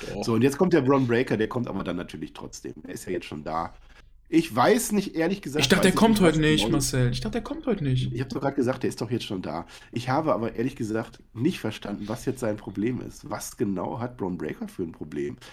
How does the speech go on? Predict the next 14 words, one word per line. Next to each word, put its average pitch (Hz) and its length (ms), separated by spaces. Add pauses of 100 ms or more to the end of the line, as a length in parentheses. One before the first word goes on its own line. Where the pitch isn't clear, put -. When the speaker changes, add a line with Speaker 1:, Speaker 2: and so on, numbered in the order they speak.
(140)
Speaker 2:
Der - 60
kommt 104 200
da 90 80
Speaker 1:
Ja. 82 60
Speaker 2:
reingestürzt, 127 640
der, 113 80
der 104 160
sucht 113 380
den 139 80
Dolph 123 160
Ziggler 131 220
die 120 100
ganze 123 200
Zeit. 127 260